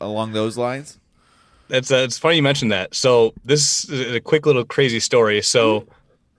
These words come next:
Speaker 2: my new podcast has nothing to do with cars. I mean, there's no relation. The name's not the same. There's, like, it's four years apart when I started them. So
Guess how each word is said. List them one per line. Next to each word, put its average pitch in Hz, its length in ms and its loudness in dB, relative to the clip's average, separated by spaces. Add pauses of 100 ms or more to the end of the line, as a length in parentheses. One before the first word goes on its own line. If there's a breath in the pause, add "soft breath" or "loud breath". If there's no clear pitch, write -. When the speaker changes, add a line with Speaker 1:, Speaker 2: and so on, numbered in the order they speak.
(160)
Speaker 2:
my 135 180 0
new 170 100 0
podcast 143 400 -2
has 110 160 -4
nothing 143 440 0
to 113 80 0
do 110 140 -2
with 98 140 -6
cars. 90 400 -10
I 147 60 -10
mean, 113 440 -2
there's 139 160 -2
no 135 120 2
relation. 120 560 0
The 104 60 -4
name's 139 360 0
not 135 120 -2
the 127 60 -10
same. 123 580 -4
There's, 120 240 -4
like, 98 160 -2 (180)
it's 110 220 -18
four - 360 -6
years 117 260 0
apart 117 340 -4
when 113 100 -8
I 95 40 -6
started 123 360 -2
them. 123 320 -2 (760)
So 120 400 2